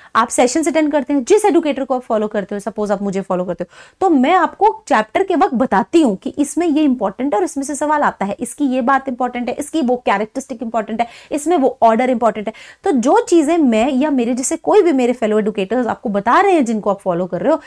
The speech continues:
एनसीईआरटी रीडिंग करते वक्त आप उन पॉइंट्स को हाईलाइट करेंगे, साथ ही साथ हाइलाइटर से वो पॉइंट्स भी हाईलाइट करेंगे जो शायद आपके टीचर ने आपको बहुत इंपॉर्टेंट नहीं बोला, पर आपको लग रहा है कि वो पॉइंट बहुत इंपॉर्टेंट है, तो आप उसको भी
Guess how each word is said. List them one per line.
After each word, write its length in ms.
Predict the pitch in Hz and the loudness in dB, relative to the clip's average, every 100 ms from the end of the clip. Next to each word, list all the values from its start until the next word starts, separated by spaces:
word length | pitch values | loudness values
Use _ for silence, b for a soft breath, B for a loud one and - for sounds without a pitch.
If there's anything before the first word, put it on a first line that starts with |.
| B B 226 | B B -2
एनसीईआरटी 580 | 220 240 392 403 392 | -2 2 2 4 4
रीडिंग 360 | 320 269 262 247 | 4 2 2 2
करते 320 | 240 - 208 | 0 -2 -2
वक्त 220 | 196 285 - 226 | 0 -2 -4 -4
आप 220 | 247 254 | -4 -4
उन 180 | 269 285 | -4 -2
पॉइंट्स 280 | 254 185 - | -4 -6 -6
को 120 | - | -6
हाईलाइट 520 | - 185 190 196 196 | -4 -6 0 0 0
करेंगे, 340 | - 170 170 170 B B | -2 -2 -2 -6 B B
साथ 320 | - 320 339 | -2 2 2
ही 200 | 415 494 | 2 -2
साथ 260 | 466 339 370 - _ - | 2 2 2 0 _ -8
हाइलाइटर 520 | - 240 220 214 320 | 0 2 2 0 0
से 140 | 359 370 | -2 0
वो 140 | 285 | 0
पॉइंट्स 320 | 285 277 269 | 2 0 0
भी 80 | 254 | -2
हाईलाइट 280 | 269 220 220 | 0 0 -2
करेंगे 260 | 202 226 320 | -4 -2 -4
जो 120 | 381 | -6
शायद 380 | - 262 320 370 | -2 -2 2 0
आपके 220 | 359 381 | 0 -2
टीचर 380 | 311 254 330 349 | -2 -2 -2 0
ने 100 | 349 | 0
आपको 180 | 349 | 0
बहुत 260 | 269 226 208 | -2 -2 -2
इंपॉर्टेंट 440 | 269 285 254 277 | -2 0 0 -2
नहीं 180 | 214 262 | 0 0
बोला, 260 | 240 202 269 B B - | 2 2 0 B B -2
पर 120 | 233 - | -2 0
आपको 460 | 262 277 302 - 415 | 2 2 2 0 4
लग 220 | 359 226 | 4 4
रहा 120 | 233 | 2
है 160 | 233 247 | 2 0
कि 160 | 247 220 | -4 -4
वो 140 | 220 | -4
पॉइंट 340 | 214 190 202 | -4 -6 -4
बहुत 200 | 196 185 | -6 -6
इंपॉर्टेंट 440 | 180 180 165 190 233 | -6 -6 -6 -6 -4
है, 60 | |
तो 80 | 302 | 0
आप 140 | 240 - | 0 -2
उसको 280 | - - 196 | -10 -4 4
भी 200 | 330 | 4